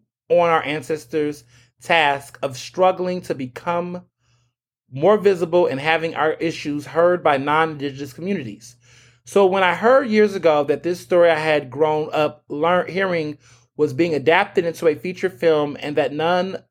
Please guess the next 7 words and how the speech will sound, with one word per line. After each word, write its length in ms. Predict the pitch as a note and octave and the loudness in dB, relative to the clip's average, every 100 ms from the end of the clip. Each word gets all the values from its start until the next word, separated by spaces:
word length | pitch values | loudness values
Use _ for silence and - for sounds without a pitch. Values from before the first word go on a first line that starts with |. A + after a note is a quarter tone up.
| - | 0
other 260 | E3+ D#3 D#3 | 2 2 2
than 160 | D3+ | 0
Martin 260 | D3 E3 D#3+ | 2 2 2
Scorsese 760 | D#3 C3+ F3+ F3 C3 B2 C3+ _ _ _ _ | -4 -2 2 2 0 -6 -6 _ _ _ _
was 180 | D3 C#3 | -2 0
directing 480 | C#3 D#3 F#3+ E3 C3+ | 2 2 2 0 0
it, 300 | B2+ B2+ | 0 -2